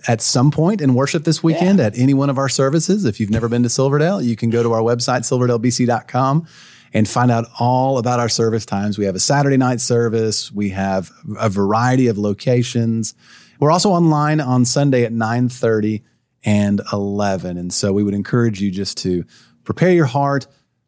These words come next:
Speaker 1: to read through the scripture, pray, and be in one of the services this weekend.
Speaker 2: And Michael, if somebody comes in on the weekend,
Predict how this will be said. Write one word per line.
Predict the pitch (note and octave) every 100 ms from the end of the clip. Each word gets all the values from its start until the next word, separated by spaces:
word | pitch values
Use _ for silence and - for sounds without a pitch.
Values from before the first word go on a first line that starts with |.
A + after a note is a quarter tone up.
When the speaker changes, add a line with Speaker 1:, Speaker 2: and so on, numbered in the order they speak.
| _
Speaker 1:
to | -
read | G2 A#2 D#3
through | D3+ C#3+
the | B2
scripture, | - G#2+ - G#2+ G#2
pray, | - A2 G#2+ G2+ G2+ - _ _ -
and | G#2 G2
be | B2+ B2+
in | A#2+
one | A2 A2
of |
the | G2+
services | - G2 F#2+ F#2+ F#2+ F2
this | F2+ -
weekend. | F#2+
Speaker 2:
And | D3+
Michael, | - A3
if | D#3
somebody | - D#4 C#4+ F3
comes | G3 D#3+ C3
in | D#3
on | D3 C3
the |
weekend, | A#2+ C3+ B2+ F#3+ E3 F#2+ F2